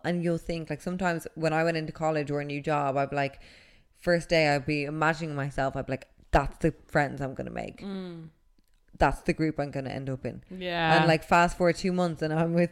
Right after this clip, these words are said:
Speaker 1: the
Speaker 2: You're like, "They're
Speaker 1: fucking
Speaker 2: cunts."
Speaker 1: nerdy group
Speaker 2: Yeah.
Speaker 1: in the corner having the time of my life. And it's like, you know, you can think something of yourself as well that isn't true. Do you know what I
Speaker 2: Yeah.
Speaker 1: mean?
Speaker 2: And I think it's also, like, you know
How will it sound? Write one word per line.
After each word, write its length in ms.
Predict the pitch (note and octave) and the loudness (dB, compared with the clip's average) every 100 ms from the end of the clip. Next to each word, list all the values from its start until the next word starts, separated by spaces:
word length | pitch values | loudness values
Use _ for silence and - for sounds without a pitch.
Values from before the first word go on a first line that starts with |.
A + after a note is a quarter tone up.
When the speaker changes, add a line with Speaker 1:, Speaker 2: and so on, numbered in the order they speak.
| - | 0
Speaker 1:
the 80 | G3+ | 2
Speaker 2:
You're 80 | F#3+ | 4
like, 60 | F#3 | 6
"They're 200 | F#3+ F3+ | 6 6
Speaker 1:
fucking 220 | G#3+ G3 | 8 8
Speaker 2:
cunts." 20 | G#3+ C4 | 10 10
Speaker 1:
nerdy 140 | B3 F#3+ | 8 6
group 140 | F3+ | 4
Speaker 2:
Yeah. 140 | F#3 F3+ | 4 4
Speaker 1:
in 40 | |
the 60 | G3 | 0
corner 300 | - C4 C4 | 4 4 4
having 180 | F#3+ | 4
the 60 | F#3+ | 2
time 140 | G3+ | 0
of 80 | F#3 | 2
my 120 | F3 | 4
life. 400 | E3 G#3 A3+ D#3+ | 4 4 2 0
And 100 | E3+ | -4
it's 140 | E3 - | -6 2
like, 440 | E3+ E3 D3+ - - - - _ _ _ _ _ _ _ _ - | 4 4 0 -12 -20 -20 -20 _ _ _ _ _ _ _ _ -8
you 100 | F3+ | 0
know, 300 | F#3 F3 D3+ - _ _ _ _ - | 4 4 2 -4 _ _ _ _ -10
you 140 | F3 F#3 | -4 -4
can 180 | F#3+ F3 | -2 -2
think 300 | F#3 F#3+ G3+ | -2 -2 -2
something 280 | G3 F3+ | -6 -6
of 140 | E3 D3 | -6 -6
yourself 440 | D#3 D3 C#3+ C#3+ | -2 0 -2 -2
as 120 | D3+ | -4
well 460 | D3 D3+ D3 C#3+ C3 | 2 4 4 2 0
that 140 | - C#3 | -2 -4
isn't 600 | C#3 C#3+ C#3+ - - - _ _ _ _ _ _ _ | -6 -10 -12 -14 -18 -20 _ _ _ _ _ _ _
true. 400 | - D#3+ D3+ C#3 - | -8 0 0 0 -4
Do 140 | G3+ | 2
you 60 | G#3 | 4
know 60 | |
what 60 | G3 | 4
I 20 | |
Speaker 2:
Yeah. 60 | D#3 | 2
Speaker 1:
mean? 120 | F#3 - - - - | 0 -8 -20 -6 4
Speaker 2:
And 100 | B3 | 6
I 80 | |
think 220 | B3+ D4 D#4+ | 6 6 4
it's 140 | E4+ | 6
also, 340 | C4+ B3+ A#3+ | 8 8 6
like, 440 | A3+ G3+ F#3 - - - - - - - - - | 4 4 2 0 -8 -12 -16 -20 -20 -20 -12 0
you 160 | A3+ | 2
know 560 | G#3+ G3+ F#3+ F#3+ D#3+ | 4 4 4 2 0